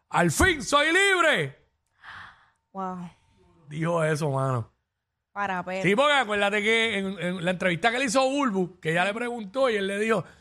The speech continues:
Speaker 1: "Tacho, mi sueño es despertar en Puerto Rico todos los días,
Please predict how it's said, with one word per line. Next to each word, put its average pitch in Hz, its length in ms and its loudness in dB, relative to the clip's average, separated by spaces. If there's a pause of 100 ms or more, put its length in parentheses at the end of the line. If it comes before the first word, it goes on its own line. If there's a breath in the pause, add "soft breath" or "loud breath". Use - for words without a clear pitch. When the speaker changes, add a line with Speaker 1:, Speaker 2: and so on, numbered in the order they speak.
(280 loud breath)
Speaker 1:
"Tacho, 214 260 -6
mi 185 120 2
sueño 180 520 2
es 220 680 2
despertar 160 480 -2
en 170 100 -2
Puerto 208 320 0
Rico 180 600 0 (100)
todos 147 220 -6
los 165 180 -4
días, 160 400 2